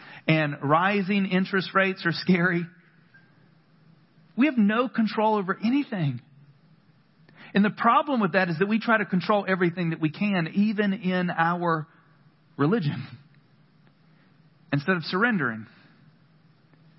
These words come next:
Instead of realizing what Jesus has done, we, we look at ourselves as a, a great prize instead of a wretched,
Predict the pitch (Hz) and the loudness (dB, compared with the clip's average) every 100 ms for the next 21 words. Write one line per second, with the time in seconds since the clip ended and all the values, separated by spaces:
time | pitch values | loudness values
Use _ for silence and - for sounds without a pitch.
0 | - _ _ _ _ _ _ - 143 226 | -20 _ _ _ _ _ _ -2 2 0
1 | 185 185 247 185 165 147 170 165 170 165 | 4 4 4 4 2 0 0 2 0 0
2 | 156 190 165 175 165 - - 165 143 214 | 0 2 0 -2 -2 -10 -2 -2 2 2
3 | 226 143 147 170 175 170 196 196 165 143 | 4 2 0 0 2 2 2 2 0 2
4 | 214 208 - 151 135 127 - - 131 151 | 2 2 0 -2 -2 -6 -6 -2 0 2
5 | 180 175 - 190 147 120 104 110 - - | 0 -2 -2 0 2 0 -6 -12 -14 -14
6 | _ _ _ _ _ _ _ _ _ _ | _ _ _ _ _ _ _ _ _ _
7 | _ _ _ _ _ _ _ - 131 123 | _ _ _ _ _ _ _ -6 -6 -2
8 | 170 143 131 143 160 175 | -2 0 0 0 0 -2